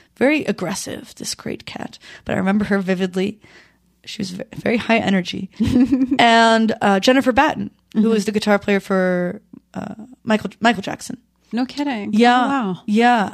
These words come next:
Speaker 1: And these are the only three people that I remember finding in any way on the internet, play guitar that I could look up to as a woman.
Speaker 2: Really?
Speaker 1: Shudder.
Speaker 2: Yeah.
Speaker 1: Um, and nowadays, that is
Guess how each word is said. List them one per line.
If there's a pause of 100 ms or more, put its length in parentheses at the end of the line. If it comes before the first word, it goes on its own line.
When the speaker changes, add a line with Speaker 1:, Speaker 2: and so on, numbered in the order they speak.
Speaker 1:
And
these
are
the
only
three
people
that
I (540)
remember
finding
in
any
way (360)
on
the
internet,
play
guitar
that
I
could
look
up
to
as
a
woman. (120)
Speaker 2:
Really?
Speaker 1:
Shudder.
Speaker 2:
Yeah. (360)
Speaker 1:
Um,
and
nowadays, (220)
that
is